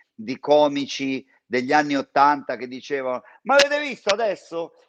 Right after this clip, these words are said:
C'è la, come si chiama? C'è il fitness", no? Dicevano,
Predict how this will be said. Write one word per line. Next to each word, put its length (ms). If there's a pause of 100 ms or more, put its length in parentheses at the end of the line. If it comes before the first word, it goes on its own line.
(120)
C'è 540 (240)
la, 600 (260)
come 180
si 100
chiama? 240
C'è 180
il 160
fitness", 840
no? 160
Dicevano, 720